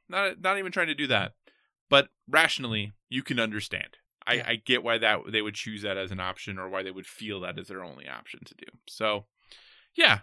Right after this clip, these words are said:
Speaker 1: enjoyed it. Also had some time to jump into the multiplayer. I'm not super high level, level ten,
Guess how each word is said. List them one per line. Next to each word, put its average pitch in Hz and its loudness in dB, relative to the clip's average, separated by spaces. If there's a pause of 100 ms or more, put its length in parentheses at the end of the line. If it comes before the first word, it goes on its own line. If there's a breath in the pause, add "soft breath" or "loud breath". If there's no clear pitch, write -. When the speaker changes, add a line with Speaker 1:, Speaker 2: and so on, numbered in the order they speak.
(140)
Speaker 1:
enjoyed 127 -2
it. - -20 (640 soft breath)
Also 254 6
had 214 2
some 190 -4
time 175 4
to 165 2
jump 156 4
into 147 -6
the 131 -6
multiplayer. 101 2
I'm 98 -2
not 139 2
super 156 -4
high 131 6
level, 131 0
level 117 -2
ten, 113 0